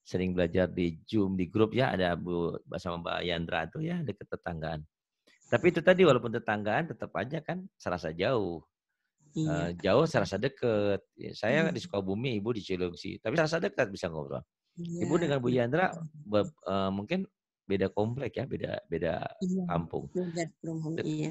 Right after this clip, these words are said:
Speaker 1: tapi
Speaker 2: benar.
Speaker 1: deket, tapi terasa jauh gitu.
Speaker 2: Iya,
Speaker 1: Jadi
Speaker 2: belum pernah
Speaker 1: semuanya.
Speaker 2: ketemu. <laughs> Iya,
Speaker 1: Mm-mm,
Speaker 2: benar.
Speaker 1: padahal deket kan dibanding ke saya.
Speaker 2: Iya, benar.
Speaker 1: Terima kasih Ibu sudah mau belajar
Speaker 2: Iya.
Speaker 1: malam ini. Terima kasih juga sudah, sudah berinfak untuk pesantren kami.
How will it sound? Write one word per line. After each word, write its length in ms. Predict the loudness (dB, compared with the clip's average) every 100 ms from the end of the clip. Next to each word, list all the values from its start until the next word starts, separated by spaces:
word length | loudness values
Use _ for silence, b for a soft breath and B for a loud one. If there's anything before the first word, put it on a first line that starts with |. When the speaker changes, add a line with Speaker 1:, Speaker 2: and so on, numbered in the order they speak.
| 0
Speaker 1:
tapi 220 | 0 4
Speaker 2:
benar. 100 | 4
Speaker 1:
deket, 320 | 4 4 2 2
tapi 180 | -4 -2
terasa 280 | -4 -2 -2
jauh 500 | 2 2 4 2 0
gitu. 280 | -6 -10 -14 -12
Speaker 2:
Iya, 300 | -2 2 4 2
Speaker 1:
Jadi 140 | -2
Speaker 2:
belum 220 | 0 2 2
pernah 220 | 2 0
Speaker 1:
semuanya. 100 | -2 -6
Speaker 2:
ketemu. 220 | -2 0
<laughs> 540 | 2 2 6 4 4 2
Iya, 160 | 2
Speaker 1:
Mm-mm, 100 | 2 2
Speaker 2:
benar. 160 | 0
Speaker 1:
padahal 300 | 2 4 4 2
deket 360 | -4 -2 -2 2
kan 180 | 2
dibanding 320 | 4 4 2 2
ke 80 |
saya. 360 | 2 4 4 0 -4 b b b b _
Speaker 2:
Iya, 260 | 0 2 4
benar. 360 | 2 2 0 -2 -6 _ _ -20 -20 -20 -10
Speaker 1:
Terima 320 | -4 -2 -2
kasih 480 | -2 -2 -2 0 0
Ibu 120 | 0 -2
sudah 240 | -2 -4
mau 220 | -2 -4 -2
belajar 400 | -4 -2 -4 -4
Speaker 2:
Iya. 20 |
Speaker 1:
malam 240 | -6 -6 -6
ini. 560 | -6 -4 -2 -2 -4
Terima 240 | -6 -10 -8
kasih 240 | -8 -8
juga 220 | -8 -6 -6
sudah, 220 | -6 -8 -10
sudah 320 | -8 -2 0
berinfak 640 | 0 -2 -2 -4 -2 -4 -4
untuk 240 | -8 -8 -10
pesantren 560 | -10 -10 -10 -10 -12
kami. 320 | -14 -14 -14